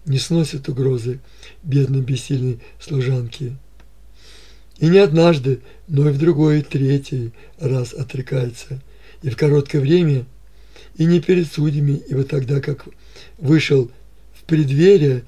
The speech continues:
спрашивала она его. Не тотчас почувствовал и своё падение Лука. Говорит, что Иисус воззрел на него.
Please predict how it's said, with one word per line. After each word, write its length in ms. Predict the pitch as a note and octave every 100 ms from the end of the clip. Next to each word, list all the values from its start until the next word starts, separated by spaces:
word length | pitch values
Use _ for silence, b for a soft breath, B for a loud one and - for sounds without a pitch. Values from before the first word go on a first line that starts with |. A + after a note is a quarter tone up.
| B B
спрашивала 720 | - - D3+ D3 - D#3+ D#3+
она 240 | C3+ B2+
его. 380 | C3+ C3 B2 A#2+ - - - - B B B
Не 140 | D3+ E3+
тотчас 440 | - E3 E3 E3
почувствовал 720 | - E3 - D#3+ - C#3+ B2+ - b b -
и 40 | C3+
своё 320 | D#3 D3 C#3+
падение 440 | D3 C#3+ C#3+ C#3+
Лука. 440 | C#3 C3+ D#3 C3 A#2+ - - - - - B B B -
Говорит, 560 | E3 D3 D3 D3+ D3 - B B
что 260 | - D#3 C#3+
Иисус 440 | B2+ F3+ F#3 - b b
воззрел 480 | E3 D3 C3+ D3 D#3+
на 100 | D3+
него. 460 | D3+ D#3 C3+ B2+